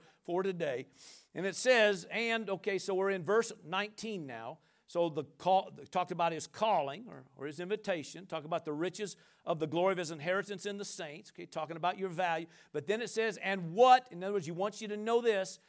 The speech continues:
"and what is the exceeding greatness of his power towards us who believe?" Any believers in the house today? Let's try that one more time. Any believers in the house today?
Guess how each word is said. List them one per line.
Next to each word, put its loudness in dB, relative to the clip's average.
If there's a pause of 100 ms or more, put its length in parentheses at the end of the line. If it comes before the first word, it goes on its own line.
(200)
"and -6
what 8
is 0
the 0
exceeding -2 (220)
greatness 4 (760)
of 2
his 6
power 6
towards -8
us -14 (220)
who -8
believe?" -12 (920)
Any -2
believers 4
in -8
the -8
house -6
today? -12 (1160)
Let's -2
try 2
that 6
one 2
more -2
time. -2
Any 0
believers 2
in -4
the -6
house -2
today? -8